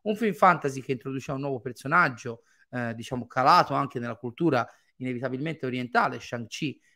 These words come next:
la leggenda dei Dieci Anelli. Abbiamo avuto il tentativo di dare in mano a un'autrice dei personaggi completamente nuovi, che sapete, per molti è fuoriuscito, per me è completamente fallito, in Eternals.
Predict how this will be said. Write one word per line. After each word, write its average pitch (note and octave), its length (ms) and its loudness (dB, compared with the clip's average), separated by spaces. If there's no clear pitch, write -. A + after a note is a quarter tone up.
la B2 100 -6
leggenda B2 320 -6
dei B2 100 -4
Dieci B2 240 -4
Anelli. D3 540 0
Abbiamo A3 200 -2
avuto G3 120 4
il F3 100 -2
tentativo F#3+ 920 4
di B2+ 120 -4
dare D3+ 240 4
in C#3+ 80 2
mano D#3+ 220 0
a C#3+ 40 0
un'autrice C3+ 800 -4
dei C3+ 100 -14
personaggi D3 600 -2
completamente C#3 680 -4
nuovi, D3 480 -2
che A#2 140 -20
sapete, B2 420 -6
per A#2+ 180 -12
molti D3 320 -2
è B2 40 0
fuoriuscito, B2+ 600 -8
per C3+ 140 -4
me C#3+ 100 2
è C3+ 40 -6
completamente C3 600 -6
fallito, D#3+ 520 -6
in A#2+ 160 -12
Eternals. C3+ 760 -2